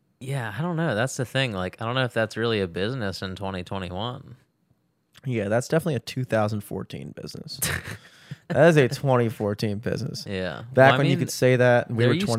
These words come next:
Speaker 1: be,
Speaker 2: twenty-two.
Speaker 1: like, um, what's that street that, like, cuts across to York from, like, the mall? Um,
Speaker 2: Virginia?
Speaker 1: maybe.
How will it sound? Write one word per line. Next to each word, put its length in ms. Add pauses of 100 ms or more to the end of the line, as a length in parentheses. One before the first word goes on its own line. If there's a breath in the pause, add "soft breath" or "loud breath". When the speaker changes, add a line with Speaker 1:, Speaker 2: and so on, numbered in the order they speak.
Speaker 1:
be, 0
Speaker 2:
twenty-two. 300
Speaker 1:
like, 240
um, 520 (600)
what's 240
that 220
street 480
that, 160
like, 200
cuts 280
across 480
to 120
York 800 (580)
from, 140
like, 220
the 80
mall? 580 (1300)
Um, 540
Speaker 2:
Virginia? 640 (480)
Speaker 1:
maybe. 720